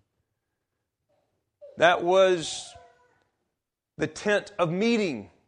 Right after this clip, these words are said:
that the Old Testament often calls it. It is the place where God meets with his people.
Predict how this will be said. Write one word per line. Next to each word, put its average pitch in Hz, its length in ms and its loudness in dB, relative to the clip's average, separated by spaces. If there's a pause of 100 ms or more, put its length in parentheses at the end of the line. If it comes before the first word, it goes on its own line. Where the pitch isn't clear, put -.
(800)
that 151 140 -2
the 156 80 0
Old 156 240 4
Testament 147 560 -4
often 143 460 0
calls 147 420 0
it. 175 220 -12
It 165 160 -6
is 175 160 -2
the 175 100 -4
place - 1040 -6 (800)
where 143 160 -2
God 147 360 0
meets 156 400 -10
with 120 140 -14
his 127 140 -14
people. - 480 -20